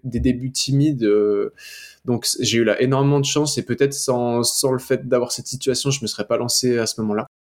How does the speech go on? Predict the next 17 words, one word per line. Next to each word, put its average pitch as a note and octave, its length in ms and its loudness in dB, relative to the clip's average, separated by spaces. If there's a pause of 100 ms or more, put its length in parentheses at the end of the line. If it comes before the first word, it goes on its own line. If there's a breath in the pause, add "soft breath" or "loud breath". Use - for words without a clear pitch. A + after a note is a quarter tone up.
(200)
Progressivement, C#3 760 2
j'ai C3+ 160 0
gagné A2+ 260 2
des, A2 380 2
de G#2 80 -6
la G#2 80 0
clientèle. A#2 840 0 (300)
J'ai A2 200 -2
commencé, G#2+ 340 -2
moi, A#2 380 2
en A#2 100 0
tant A2 160 -8
que G#2 60 -4
graphiste, G#2+ 480 -4
à A2 80 -6
me G#2 180 0
positionner, C3+ 1040 2